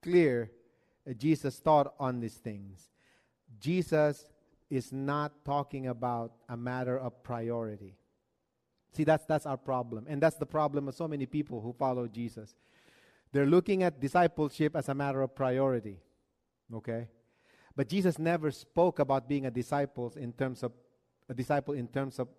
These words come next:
priority. Being a follower of Jesus is not a, about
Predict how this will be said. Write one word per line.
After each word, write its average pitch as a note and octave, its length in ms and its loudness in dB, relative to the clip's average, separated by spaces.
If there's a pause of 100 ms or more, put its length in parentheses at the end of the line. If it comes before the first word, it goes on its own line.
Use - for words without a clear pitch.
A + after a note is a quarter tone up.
(220)
priority. B2 600 -4 (640)
Being G#3 220 2
a F#3+ 60 2
follower E3+ 600 2
of A#2 240 -8
Jesus C3 540 -2 (280)
is C3+ 320 -2
not C#3+ 460 -4
a, B2 340 -4 (460)
about B2 400 0